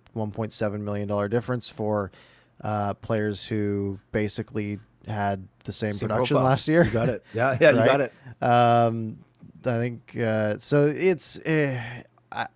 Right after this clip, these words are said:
Speaker 1: would I rather, out of those, who would I wanna keep the most?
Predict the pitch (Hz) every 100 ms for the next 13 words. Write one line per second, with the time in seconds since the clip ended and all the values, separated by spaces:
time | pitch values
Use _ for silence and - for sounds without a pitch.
0 | _ _ _ _ _ - 156 151 147 143
1 | 147 147 151 147 139 120 - _ _ _
2 | - - _ _ - 156 180 170 170 -
3 | 143 151 156 147 143 139 - - 147 -
4 | 135 113 120 180 214 -